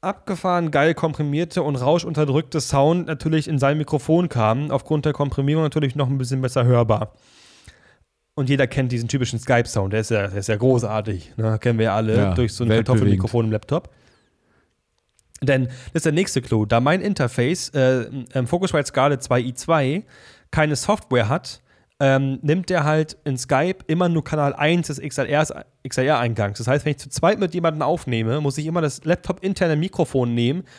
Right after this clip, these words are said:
Speaker 1: damit der andere uns beide hören kann. Das heißt, er hört nicht unseren
Speaker 2: Mhm.
Speaker 1: Mikrofonsound von den guten Mikrofonen, sondern halt diesen Gammel-Sound vom Laptop.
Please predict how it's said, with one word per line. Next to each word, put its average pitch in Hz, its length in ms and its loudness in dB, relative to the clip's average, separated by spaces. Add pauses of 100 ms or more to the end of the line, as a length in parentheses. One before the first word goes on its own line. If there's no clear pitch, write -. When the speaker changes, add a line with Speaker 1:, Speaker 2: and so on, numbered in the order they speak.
(140)
Speaker 1:
damit 147 340 0
der 135 140 0
andere 156 680 0
uns 147 220 -2
beide 151 360 2
hören 104 260 -2
kann. 101 180 -8
Das 107 140 -8
heißt, 139 240 -2
er 143 60 -2
hört 143 140 0
nicht 139 120 -6
unseren 127 180 0
Speaker 2:
Mhm. 123 60 6
Speaker 1:
Mikrofonsound 196 800 0
von 143 100 -2
den 120 140 -2
guten 202 180 -4
Mikrofonen, 190 500 -4
sondern 151 140 0
halt 143 100 0
diesen 139 380 -2
Gammel-Sound 143 560 2 (100)
vom 131 140 0
Laptop. 147 440 -2